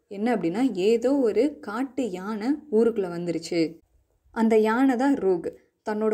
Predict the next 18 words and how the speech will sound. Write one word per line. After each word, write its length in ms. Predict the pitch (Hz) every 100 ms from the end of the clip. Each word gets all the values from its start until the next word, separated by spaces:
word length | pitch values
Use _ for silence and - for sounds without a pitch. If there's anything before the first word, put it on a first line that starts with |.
| 220
கூட்டத்துல 440 | 302 302 294 240 220
இருந்து 380 | 220 254 - -
பிரிஞ்சு 380 | 254 262 294 285
வந்து 300 | 220 208 262
மதம் 400 | 233 196 240 269
பிடிச்சு 320 | 269 220 277
தனியா 400 | - 208 247 277 285
சுத்திட்டு 320 | 240 233 233
இருக்கிற 380 | 233 - 220 226
ஒரு 180 | 190 180
யானையை 460 | 180 202 190 220 - - _ -
ரோக் 320 | 202 196 170
அப்படின்னு 280 | 160 175 196
சொல்லுவாங்க. 480 | - 165 160 214 320
அந்த 200 | 226 202
மாதிரி 260 | 196 247 262
ஒரு 240 | 214 170
யானை 420 | 180 208 208 254